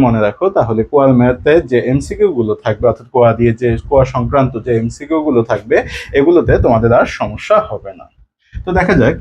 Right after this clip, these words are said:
এই এমসিকিউটি কি বলা আছে। একটি পানিপূর্ণ কোয়ার গভীরতা টেন মিটার এবং ব্যাস দেয়া আছে ফোরটি। ব্যাস কত দেয়া আছে?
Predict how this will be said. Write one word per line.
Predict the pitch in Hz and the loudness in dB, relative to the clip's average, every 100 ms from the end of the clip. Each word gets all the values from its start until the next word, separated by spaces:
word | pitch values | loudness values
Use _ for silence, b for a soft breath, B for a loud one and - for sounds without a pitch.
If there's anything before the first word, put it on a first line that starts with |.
| - | 0
এই | 139 139 131 | 2 4 4
এমসিকিউটি | 127 135 135 135 | 4 2 0 0
কি | 143 131 | 0 2
বলা | 120 117 113 | 2 2 0
আছে। | 165 - 139 | -4 -6 -6
একটি | - 180 123 | -2 0 2
পানিপূর্ণ | 127 147 190 190 | 2 2 0 0
কোয়ার | 185 175 139 | 2 2 2
গভীরতা | 110 117 117 180 - | 0 0 0 -4 -2
টেন | 131 110 98 | 0 0 -4
মিটার | - - - b b 135 | -14 -20 -20 b b 0
এবং | 160 147 117 | 2 2 2
ব্যাস | 127 147 151 | 0 0 0
দেয়া | 120 107 | 0 0
আছে | 113 196 294 - - | -2 -4 -6 -8 -6
ফোরটি। | - 156 131 - - 147 | 2 2 2 0 -2 2
ব্যাস | 151 156 165 - | 2 4 2 0
কত | 160 160 165 | -6 -4 0
দেয়া | 160 | 2
আছে? | - | 2